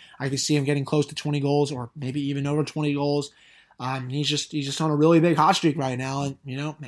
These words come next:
if he keeps playing like this, the, the more the better, 'cause he does make five million per year, but, um, he's just, he's, he's getting back to his game. He's being a menace in front of the net. The goal that he scored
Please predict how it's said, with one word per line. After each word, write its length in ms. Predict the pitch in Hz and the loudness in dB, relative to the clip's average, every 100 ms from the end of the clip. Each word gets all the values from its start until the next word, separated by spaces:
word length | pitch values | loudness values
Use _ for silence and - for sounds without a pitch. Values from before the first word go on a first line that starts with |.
| - _ | -20 _
if 480 | 135 - 131 - 143 | -18 -16 -16 -14 -10
he 80 | 139 | 0
keeps 240 | 170 151 | 2 2
playing 260 | 170 165 175 | 0 0 2
like 220 | 170 165 | 0 0
this, 320 | 180 180 - | 0 -2 -6
the, 100 | 127 | -10
the 140 | 117 131 | -12 -8
more 240 | 143 151 | -2 -2
the 40 | |
better, 300 | 147 151 131 | 0 -4 -6
'cause 160 | 123 120 | -6 -8
he 80 | 123 | -4
does 220 | 135 131 | -4 -2
make 180 | 147 139 | -4 -2
five 260 | 143 143 | -2 -2
million 300 | 143 147 147 | -2 -2 -2
per 140 | 151 139 | -2 0
year, 260 | 139 147 | 2 2
but, 160 | 135 117 - - - - - | 0 -6 -14 -20 -20 -20 -8
um, 360 | 131 139 139 139 _ - | -4 -2 -2 -6 _ -2
he's 360 | 143 139 - | 0 2 0
just, 340 | 147 131 - _ _ _ - | -2 -2 -4 _ _ _ -12
he's, 360 | 120 127 143 143 | -6 -2 -2 -2
he's 180 | 165 | -2
getting 300 | 127 175 185 | 2 4 6
back 240 | 175 185 - | 6 6 4
to 100 | 190 | 2
his 140 | 165 | 4
game. 260 | 170 165 127 | 4 2 -2
He's 100 | 117 | -4
being 200 | 143 147 | -2 -2
a 20 | |
menace 380 | 143 156 160 - | 0 0 0 0
in 80 | 147 | 0
front 160 | 160 | 0
of 60 | 156 | 0
the 60 | |
net. 280 | 151 156 151 | 0 0 -2
The 60 | 147 | 0
goal 200 | 147 151 | 2 2
that 140 | 156 | 2
he 40 | 147 | 0
scored 380 | - 160 156 | 0 0 0